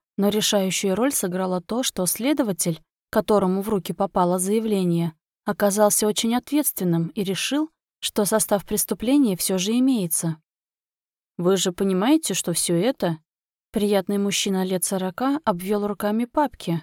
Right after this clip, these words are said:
разложенные на рабочем столе. «Прямой путь в места не столь отдаленные». «Понимаю», кивнул Влад. «Вы уверены, что все это хотите обнародовать?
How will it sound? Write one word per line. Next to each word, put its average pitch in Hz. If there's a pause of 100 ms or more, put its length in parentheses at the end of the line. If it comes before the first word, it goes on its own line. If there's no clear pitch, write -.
(120)
разложенные 196
на 190
рабочем 196
столе. 180 (580)
«Прямой 180
путь 233
в -
места 175
не 180
столь 180
отдаленные». 175 (400)
«Понимаю», 185 (460)
кивнул 185
Влад. 175 (920)
«Вы 180
уверены, 185
что -
все 190
это 170
хотите 185
обнародовать? 170